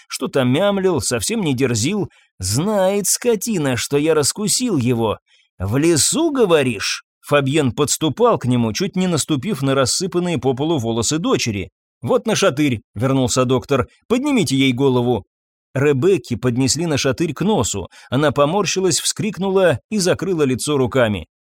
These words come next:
"Слышите, доктор, что говорит этот тип?" кричал Фабьен, тыча в конюха пальцем. "Он тоже нашёл её в лесу, как и меня,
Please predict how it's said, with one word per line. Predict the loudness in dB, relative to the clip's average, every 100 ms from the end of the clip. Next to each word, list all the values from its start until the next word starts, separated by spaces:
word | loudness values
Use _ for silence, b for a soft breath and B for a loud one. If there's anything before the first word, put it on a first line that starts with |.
| _
"Слышите, | -4 2 4 2 0 2
доктор, | 2 2 2 0
что | 0 -2 -2
говорит | 2 2 2 0
этот | 0 -2 -4
тип?" | -2 -2 -2 b b -4
кричал | 0 2 2 2
Фабьен, | 2 0 0 -2 -2
тыча | -2 0 -2
в |
конюха | 0 -2 2 0
пальцем. | 4 2 2 0 -2 B B
"Он | 4 4 4 2
тоже | 4 6 6 4
нашёл | 4 4 4 4
её | 4 2 2
в | 2
лесу, | 0 0 2 2 2
как | 0 2
и | 0
меня, | 0 2 4 4